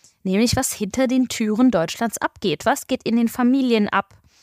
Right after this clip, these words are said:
Was geht in den Familien ab, in denen, äh, Menschen psychisch erkrankt sind? Ähm, und Spoiler Alert, das sind Leute wie du und ich. Das sind ganz normale Menschen. Das sind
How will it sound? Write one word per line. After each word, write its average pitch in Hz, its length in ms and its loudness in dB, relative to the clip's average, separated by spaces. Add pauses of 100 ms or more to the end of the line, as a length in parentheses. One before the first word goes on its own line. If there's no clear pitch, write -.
(400)
Was 208 300 -4
geht 214 160 0
in 202 120 2
den 202 120 2
Familien 196 420 -2
ab, - 180 -2
in 185 220 0
denen, 190 560 0
äh, 180 180 -2
Menschen 185 500 -2
psychisch - 440 -6
erkrankt - 500 -2
sind? 208 300 0 (500)
Ähm, 190 580 0 (260)
und 190 540 -2 (120)
Spoiler 202 560 0
Alert, 180 500 0 (100)
das 160 240 -6
sind 190 220 -2
Leute 185 440 -2
wie 240 160 -2
du 277 200 -2
und 302 120 -2
ich. 339 200 -2
Das 247 140 -2
sind 262 160 0
ganz 247 220 0
normale 247 280 2
Menschen. 247 400 0
Das 220 160 -4
sind 208 200 -4